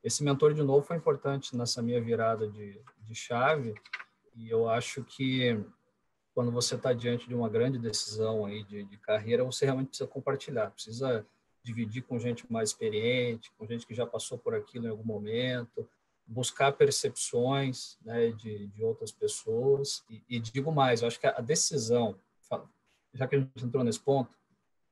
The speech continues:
acho que a decisão de você mudar, seja de carreira, seja de empresa, seja na área que você tá na, na tua empresa, você tem que tomar ela com bastante antecedência.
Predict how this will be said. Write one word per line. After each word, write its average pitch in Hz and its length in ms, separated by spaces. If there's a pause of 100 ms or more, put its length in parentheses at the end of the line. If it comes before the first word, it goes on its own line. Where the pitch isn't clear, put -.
(140)
acho - 140
que - 80
a 127 40
decisão 139 680
de 127 40
você 135 220
mudar, 135 600 (240)
seja 151 260
de 147 80
carreira, 123 480
seja 123 280
de 117 100
empresa, 120 460
seja 139 260
na 127 140
área 151 280
que 139 120
você 127 200
tá 123 240
na, 117 140
na 107 140
tua - 120
empresa, 123 540 (320)
você 143 140
tem - 200
que 151 100
tomar 139 340
ela 135 360 (320)
com 143 80
bastante 139 400
antecedência. 110 720